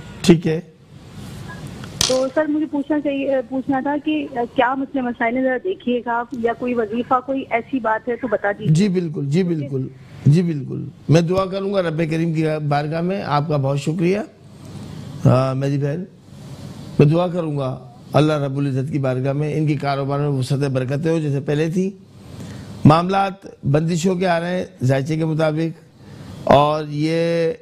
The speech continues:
Speaker 1: इंशाअल्लाह ताला बेहतर हो जाएंगी। इन तीनों को कहें कि रूहानी welfare पर बिलमुशाव मुलाकात करें, या इनकी तरफ से घर का कोई भी फर्द इदारा रूहानी welfare trust में गुलशन इकबाल में आए,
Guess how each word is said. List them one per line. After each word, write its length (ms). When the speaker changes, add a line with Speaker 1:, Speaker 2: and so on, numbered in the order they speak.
Speaker 1:
इंशाअल्लाह 520
ताला 280
बेहतर 320
हो 100
जाएंगी। 360
इन 180
तीनों 380
को 120
कहें 360
कि 80
रूहानी 340
welfare 320
पर 360
बिलमुशाव 440
मुलाकात 400
करें, 280
या 180
इनकी 320
तरफ 260
से 100
घर 160
का 120
कोई 200
भी 140
फर्द 300
इदारा 360
रूहानी 320
welfare 340
trust 240
में 100
गुलशन 260
इकबाल 240
में 120
आए, 180